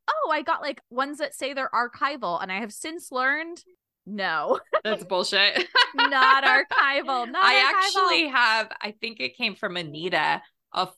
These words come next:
Speaker 2: full photo album sticky page, um, with clippings, like, a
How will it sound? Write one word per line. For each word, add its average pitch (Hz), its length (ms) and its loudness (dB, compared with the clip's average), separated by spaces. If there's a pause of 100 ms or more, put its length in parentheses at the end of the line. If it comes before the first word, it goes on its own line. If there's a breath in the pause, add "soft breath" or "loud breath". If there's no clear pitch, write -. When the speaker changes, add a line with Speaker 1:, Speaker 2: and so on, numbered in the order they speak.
Speaker 2:
full 202 520 0
photo 180 300 0
album 165 360 -2
sticky 175 360 -14
page, 156 640 -10 (180)
um, 156 460 -4
with 151 180 -10
clippings, 147 540 -10
like, - 120 -10
a 175 60 -14